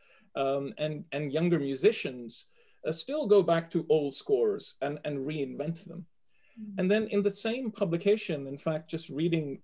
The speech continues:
Speaker 1: earlier this morning in, um, in Julia Farrar's essay on Kim Lim's prints,
Speaker 2: Mm-hmm.
Speaker 1: she started with a quote from Barnett Newman,
Speaker 2: Mm-hmm.
Speaker 1: in which he described printmaking as an instrument. Um,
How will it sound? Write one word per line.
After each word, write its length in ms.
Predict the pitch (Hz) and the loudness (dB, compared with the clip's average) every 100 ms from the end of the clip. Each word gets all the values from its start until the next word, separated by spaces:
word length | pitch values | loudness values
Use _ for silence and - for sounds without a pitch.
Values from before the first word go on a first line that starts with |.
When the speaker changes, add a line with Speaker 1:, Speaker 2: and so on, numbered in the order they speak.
| _ | _
Speaker 1:
earlier 340 | 151 160 151 131 | 2 2 4 2
this 240 | 131 - | 0 -4
morning 460 | 143 196 170 135 120 | -2 0 0 -2 -8
in, 140 | - 143 | -6 -4
um, 300 | 139 135 135 - - - - _ | -4 -4 -8 -14 -20 -20 -20 _
in 160 | 160 151 | -4 -2
Julia 420 | 135 175 180 151 | 4 6 6 4
Farrar's 640 | - - 190 196 143 131 - | 2 0 4 4 4 0 0
essay 320 | 143 - 135 | 0 2 -2
on 100 | 131 | -2
Kim 320 | 131 - 151 135 | -4 -2 -2 -2
Lim's 360 | 135 131 127 | -2 -4 -8
prints, 600 | - - 262 147 - - - - | -10 -4 -2 -4 -10 -16 -20 -14
Speaker 2:
Mm-hmm. 220 | 202 240 262 | -12 -12 -14
Speaker 1:
she 220 | - 226 | -10 -8
started 440 | 196 - 285 320 185 | -6 -2 -2 -2 -2
with 140 | 185 | 0
a 60 | 170 | -2
quote 420 | - - 190 - - | 0 4 4 2 -6
from 220 | 190 147 | -4 -2
Barnett 320 | 135 131 - | -2 -2 -2
Newman, 380 | 151 214 147 113 - - _ - | 0 2 0 -6 -14 -20 _ -16
Speaker 2:
Mm-hmm. 200 | 202 220 226 _ - | -12 -12 -12 _ 2
Speaker 1:
in 80 | 170 | 4
which 180 | 226 | 4
he 120 | - 196 | 4 0
described 720 | 156 - 180 190 190 139 - - | -2 -2 -2 0 0 -2 -6 -8
printmaking 760 | - 254 - 139 - - 151 165 _ _ - | -4 -4 -4 -6 -6 -8 -8 -10 _ _ -4
as 200 | 165 175 | 0 2
an 120 | 196 - | 2 2
instrument. 640 | 202 202 - 143 120 - - _ _ - - _ - _ _ | 0 0 -2 -4 -4 -14 -20 _ _ -20 -20 _ -20 _ _
Um, 600 | 147 147 143 143 139 - | -6 -4 -4 -8 -10 -12